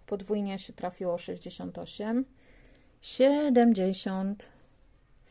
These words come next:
Siedemdziesiąt jeden jest, czyli siedemdziesiąt będzie tu. Nie będę, e, zajmowała czasu, tak jak wspomniałam. Schowam obrazek, żeby był. Siedemdziesiąt trzy.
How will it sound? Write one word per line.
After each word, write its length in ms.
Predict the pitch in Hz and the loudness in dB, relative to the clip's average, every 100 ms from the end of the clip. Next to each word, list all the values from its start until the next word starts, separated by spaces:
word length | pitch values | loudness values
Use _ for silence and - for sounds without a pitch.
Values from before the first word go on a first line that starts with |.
| _ _ - | _ _ -18
Siedemdziesiąt 640 | - 190 196 190 - 180 208 | -10 -6 -4 -4 -4 -6 0
jeden 320 | 185 175 165 | 0 0 -2
jest, 400 | 180 220 247 - | 0 0 0 -4
czyli 240 | - 190 | -8 -8
siedemdziesiąt 600 | 185 175 185 185 196 180 170 | -6 -6 -6 -4 -4 -4 -4
będzie 320 | 190 180 160 | -4 -2 -4
tu. 380 | - 202 247 285 - - - - | 2 4 4 2 -10 -20 -20 -8
Nie 160 | 202 208 | -4 2
będę, 500 | 226 208 190 185 180 - - - - - | 4 4 2 2 0 -6 -18 -20 -18 -10
e, 400 | 175 175 175 175 | -8 -6 -6 -2
zajmowała 540 | 214 202 190 190 185 | -2 0 0 2 0
czasu, 340 | - 240 - | 2 0 0
tak 160 | - 190 | -6 -4
jak 120 | 185 | -6
wspomniałam. 840 | - - 185 208 269 220 214 247 247 _ _ _ - | -8 -12 -6 0 2 2 2 0 -2 _ _ _ -18
Schowam 480 | - - 208 196 185 | -16 -6 -4 -4 -6
obrazek, 500 | 175 185 180 175 170 | -6 -6 -6 -8 -10
żeby 380 | 190 180 170 175 _ - - - - | -10 -6 -6 -8 _ -20 -20 -20 -8
był. 360 | 180 202 302 403 _ _ - - - _ _ _ _ | 0 2 2 0 _ _ -20 -20 -20 _ _ _ _
Siedemdziesiąt 800 | - 202 196 190 196 - 170 - | -8 -6 -6 -8 -8 -8 -12 -14
trzy. 560 | - - - 202 240 | -16 -14 -8 -4 -4